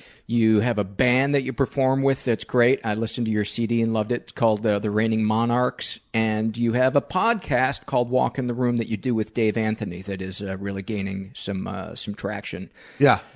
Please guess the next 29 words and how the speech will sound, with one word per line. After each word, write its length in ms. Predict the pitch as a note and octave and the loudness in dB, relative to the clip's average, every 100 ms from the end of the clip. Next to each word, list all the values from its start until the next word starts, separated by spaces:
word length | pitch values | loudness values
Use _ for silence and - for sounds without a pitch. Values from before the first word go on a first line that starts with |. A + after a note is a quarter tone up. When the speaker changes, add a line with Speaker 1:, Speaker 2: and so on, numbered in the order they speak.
| _ - | _ -2
Speaker 1:
Uh, 400 | G#2 G#2 G#2 G#2+ | 2 2 2 4
Speaker 2:
in 140 | E3 | 6
the 80 | D3 | 6
house 280 | C3+ C3 - | 6 4 2
here. 280 | A2 - - - | -4 -8 -8 2
Speaker 1:
In 160 | D3+ D3 | 6 8
the 80 | |
Speaker 2:
Meaning, 100 | D3 | 8
Speaker 1:
house 160 | C#3 B2 | 8 8
Speaker 2:
meaning 160 | D3+ D3 | 8 8
Speaker 1:
here. 80 | |
Speaker 2:
that 80 | C#3 | 8
I 40 | C#3+ | 6
have 120 | A#2+ | 6
downloaded, 420 | C3+ C3+ C3+ B2 | 4 6 6 6
Speaker 1:
Yeah. 80 | B2 | 6
Speaker 2:
I 120 | C3+ | 4
downloaded 400 | C3 C3+ C3 A#2+ | 4 4 4 4
it, 40 | |
like, 200 | G#2+ A2+ | 2 0
two 120 | - B2 | 2 0
or 60 | |
three 180 | - B2 | 2 -2
times. 480 | A#2 A2+ F#2+ F#2 - | 0 0 0 -4 2
Speaker 1:
Yeah, 140 | C3 | 4
the 80 | G#2 | 6
nearby 340 | D#3+ G3+ G3 E3+ | 8 8 8 8
neighborhood 480 | D3+ D3 B2+ B2 | 8 8 8 6
is 160 | G#2 | 4